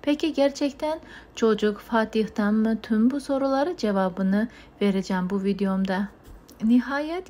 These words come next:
Giray'ın yanındaki son bölümde izlediğimiz gizemli kadın kim olduğunu belirtti. Bu Şebnem Dönmez'dir.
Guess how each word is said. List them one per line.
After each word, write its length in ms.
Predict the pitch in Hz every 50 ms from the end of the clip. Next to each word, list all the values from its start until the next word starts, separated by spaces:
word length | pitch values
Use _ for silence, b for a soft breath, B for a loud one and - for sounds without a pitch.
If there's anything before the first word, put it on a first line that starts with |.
| 208
Giray'ın 440 | 180 202 226 220 220 220 220 233 233
yanındaki 720 | 226 226 208 202 202 202 202 196 202 196 196 - - 208
son 400 | 202 - - 226 208 208 220 220
bölümde 460 | 214 226 226 226 233 220 214 226 226 -
izlediğimiz 680 | 214 202 196 208 214 208 214 214 208 208 226 214 - -
gizemli 640 | - 202 196 185 185 202 202 196 190 190 180 196 202 -
kadın 440 | - 240 240 226 240 233 226 233
kim 280 | 226 214 - - 226 208
olduğunu 680 | 202 208 208 196 202 196 196 190 190 196 208 233 247 214
belirtti. 580 | 208 202 196 196 190 190 - - - 208 226 247 B B B B B -
Bu 320 | 196 208 208 220 247 277 294
Şebnem 680 | - - - 240 240 240 233 226 233 233 233 226 220 202
Dönmez'dir. 720 | 196 196 202 196 202 202 202 214 220 - - 233 233 247